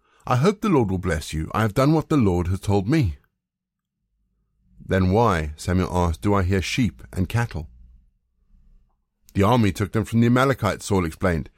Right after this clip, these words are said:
"They kept the best sheep and cattle so they could sacrifice them to the Lord your God, but we destroyed everything else." "Stop,"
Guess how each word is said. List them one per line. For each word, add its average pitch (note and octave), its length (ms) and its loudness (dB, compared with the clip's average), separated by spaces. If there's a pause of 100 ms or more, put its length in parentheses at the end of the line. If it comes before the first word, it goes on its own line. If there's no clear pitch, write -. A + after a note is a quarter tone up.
(320)
"They A2+ 100 -2
kept - 260 -4
the A#2 60 -4
best A#2+ 260 2
sheep D#3 360 -4
and G#2+ 100 -6
cattle C3 320 -2
so - 140 -10
they G2 120 -2
could - 160 -6
sacrifice B2+ 540 -2
them G#2+ 120 -6
to - 80 -20
the A2 120 0
Lord A#2+ 260 2
your A#2+ 140 2
God, G2+ 320 0 (380)
but G#2 100 -6
we B2 100 2
destroyed C#3 460 0
everything G#2+ 360 0
else." F2 380 -2 (1400)
"Stop," - 540 -2